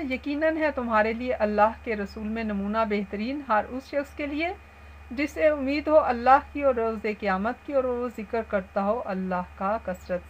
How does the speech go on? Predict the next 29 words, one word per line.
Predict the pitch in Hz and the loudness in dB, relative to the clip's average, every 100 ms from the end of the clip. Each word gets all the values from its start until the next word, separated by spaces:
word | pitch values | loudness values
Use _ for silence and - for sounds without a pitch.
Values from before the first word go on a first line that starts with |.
| - | -10
से।" | 175 170 - - - - - - - - - - - - - - - | -10 -10 -18 -20 -20 -20 -20 -20 -20 -20 -20 -20 -20 -20 -20 -16 0
अल्लाह | 262 285 311 339 | 2 8 8 6
के, | - 339 349 | 2 0 2
अ, | 339 - 247 233 | 2 0 -2 -2
नबी, | 240 254 285 - | -2 -2 -4 0
अल्लाह | 214 240 269 | 0 6 4
ने | 311 | 4
कुरान | 339 262 240 | 0 0 2
मजीद | 247 269 277 | 0 -4 -4
में | 262 | -4
बताया | 262 208 240 | 0 4 4
कि | 277 285 | 2 -2
नबी | 240 269 | -4 -4
करीम | 294 311 | -4 -4
सल्लल्लाहु | 302 302 285 | -2 0 -2
अलैहि | 294 | -2
वसल्लम | 277 285 | -4 -4
की | 277 277 | -4 -2
ज़ात | 233 220 - | 2 2 2
में | 262 | -4
बेहतरीन | 220 226 - 240 247 | -4 -6 -6 -6 -4
नमूना | 220 190 185 185 | -2 -2 -2 -2
है, | 185 175 - - | -2 -4 -8 -14
क्योंकि | - 208 247 | -8 -6 -4
हम | 233 226 226 | -2 -4 -2
सब | 285 277 - | -4 -4 0
का | 269 - | 0 0
ईमान | 214 202 196 226 262 | -4 0 2 2 0
है, | 277 | -2